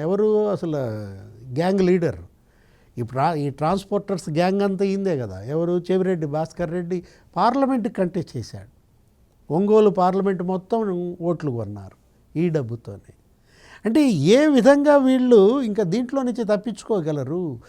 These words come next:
స్పష్టంగా అరవై ఎనిమిది పేజీల ఈ మూడో ఛార్జ్‌షీట్.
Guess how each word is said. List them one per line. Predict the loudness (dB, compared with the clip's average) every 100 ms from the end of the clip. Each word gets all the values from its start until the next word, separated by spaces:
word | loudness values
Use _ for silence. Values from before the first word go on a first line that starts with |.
| -20 -20 -8
స్పష్టంగా | -4 -4 -4 -2 -2 -2 -4 -4 -2
అరవై | -2 0 2 2
ఎనిమిది | 2 2 0 2
పేజీల | 0 2 0 0 2 2 0 -4 _ _ _ _ -4 -2
ఈ | 0 0 -2 -6 -10 _ _ -6
మూడో | 2 4 4 2
ఛార్జ్‌షీట్. | -6 -8 -16 -16